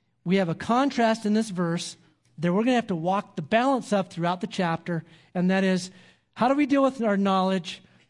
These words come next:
and how, what do we do with our love as we work through these types of issues? Verse one just brings it out right up front.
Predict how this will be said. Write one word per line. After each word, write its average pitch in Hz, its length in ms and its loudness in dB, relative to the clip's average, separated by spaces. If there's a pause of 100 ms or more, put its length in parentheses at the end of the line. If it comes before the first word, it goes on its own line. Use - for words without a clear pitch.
(120)
and 160 120 -2
how, 208 220 2
what 220 140 0
do 262 80 2
we 233 80 0
do 226 100 0
with 220 140 0
our 175 120 0
love 175 400 0
as 156 120 -4
we 170 100 -2
work 180 240 -2
through 202 160 -2
these 180 160 0
types 170 320 -4
of 156 140 -4
issues? 156 580 -8 (960)
Verse 180 260 -4
one 190 280 0
just 160 260 -8
brings 180 240 0
it 175 80 0
out 147 180 -4
right 151 220 -4
up 156 140 -6
front. 139 380 -8